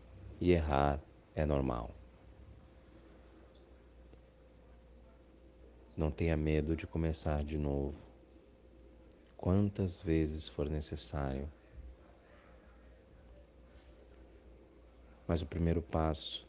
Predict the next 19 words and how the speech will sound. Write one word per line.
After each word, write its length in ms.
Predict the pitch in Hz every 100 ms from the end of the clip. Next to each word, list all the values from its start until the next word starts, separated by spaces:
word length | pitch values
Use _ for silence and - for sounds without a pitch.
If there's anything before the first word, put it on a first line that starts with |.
| -
para 180 | 78 76
se 140 | -
começar 500 | - 80 76 - 85
de 140 | 78 78
novo 340 | 78 76 78 85 - - - - - - - - - - - - - -
é 320 | 87 76 80 - -
se 200 | - -
perdoar. 580 | 92 85 78 80 69 69 - - - - - - - - - - - - - - - - - - - - - - - - - - - - -
Pense 500 | 95 92 - - - - - - - - -
que 120 | - -
perdoar 560 | 98 87 90 85 85
é 100 | 87
aprender, 640 | 85 - 90 82 80 78 78 - - - - - - - - - - - - - - -
consertar 800 | - 92 - 80 - 82 80 76 - - - - - - - - - - - -
e 80 | -
dar-se 420 | 73 82 80 -
conta 480 | - 87 85 82 82
de 120 | 82
quando 580 | - - 85 90 87 87